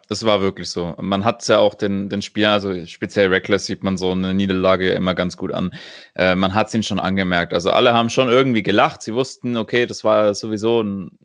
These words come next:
ja, das war ein Freischuss, überhaupt in diese Position gekommen zu sein gegen Top Esports, weil eigentlich hatte man erwartet, okay, die fahren jetzt drei null über Fnatic drüber und das war's. Ähm, deswegen haben sie schon viel mitnehmen können, aber dass,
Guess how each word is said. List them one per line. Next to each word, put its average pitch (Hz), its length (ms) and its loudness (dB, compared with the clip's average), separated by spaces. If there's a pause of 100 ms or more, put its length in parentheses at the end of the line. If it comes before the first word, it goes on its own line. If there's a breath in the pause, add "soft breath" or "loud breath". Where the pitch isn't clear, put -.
ja, 104 160 -4
das 107 160 -12
war 104 120 4
ein 101 120 -2
Freischuss, 113 760 0
überhaupt 101 640 2
in 117 140 -2
diese 110 180 -4
Position 107 400 -4
gekommen 107 560 -4
zu 107 140 -12
sein 110 260 2
gegen 104 220 0
Top 107 160 0
Esports, 101 360 -2
weil 98 100 4
eigentlich 104 380 0
hatte 98 160 -8
man 98 140 -2
erwartet, 95 380 0
okay, 98 240 -4
die 92 80 -4
fahren 98 160 -6
jetzt - 160 -10
drei 95 100 0
null 95 180 0
über 92 120 -2
Fnatic 90 340 -6
drüber 92 300 -2
und 90 100 -6
das - 140 -16
war's. 107 180 2 (800 loud breath)
Ähm, 87 340 -4 (220)
deswegen 110 320 0
haben 120 140 2
sie 120 80 0
schon 117 200 0
viel 120 160 -2
mitnehmen 110 480 0
können, 113 320 2
aber 101 180 4
dass, - 400 -4